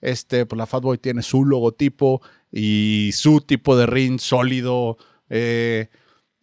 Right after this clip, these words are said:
en la Lowrider, pues, empieza a agarrar como mucha personalidad, mucho peso. Hoy en día creo que puede ser de los modelos, bueno, tú todavía lo,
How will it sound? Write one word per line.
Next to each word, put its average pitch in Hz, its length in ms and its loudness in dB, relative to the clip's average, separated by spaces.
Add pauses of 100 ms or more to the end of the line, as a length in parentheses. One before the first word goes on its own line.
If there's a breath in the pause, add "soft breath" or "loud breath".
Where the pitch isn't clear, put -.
(120)
en 120 160 -2
la 123 120 0
Lowrider, 151 520 4
pues, 143 160 -10
empieza 123 340 -4
a - 20 -2
agarrar 127 280 -2
como 131 200 -2
mucha 131 320 -2
personalidad, 123 560 -2
mucho 151 240 -2
peso. - 400 -2
Hoy 233 260 4
en 214 160 0
día 226 280 2
creo 196 180 0
que 226 100 -4
puede 185 220 -2
ser 180 220 -2
de 190 60 -2
los 170 240 -2
modelos, 147 720 0
bueno, 151 320 0 (460)
tú 156 120 -2
todavía 196 300 2
lo, 180 180 -2